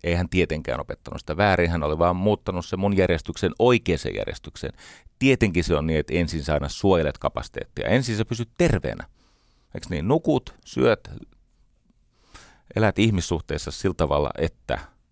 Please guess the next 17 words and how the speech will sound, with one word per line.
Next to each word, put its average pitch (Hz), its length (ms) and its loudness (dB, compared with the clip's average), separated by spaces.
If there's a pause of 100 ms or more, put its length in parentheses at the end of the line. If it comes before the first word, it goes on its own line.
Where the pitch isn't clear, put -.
sä 73 160 -8
et 67 80 -8
joudu 82 220 2
tämmöiseen 57 440 -8
kataboliaan, 62 640 -4 (880)
tämmöiseen - 500 -12 (1040)
niinku - 160 -10 (360)
elämän 80 340 2
kudosta 82 400 0
purkavaan 57 580 -2
tilaan. 64 280 -8 (1800)
Tie-, 107 360 2 (120)
tietenkin 90 580 2
ensin 82 380 0
suojellaan 62 360 0
kapasiteettia. - 720 -6
Vain 123 380 2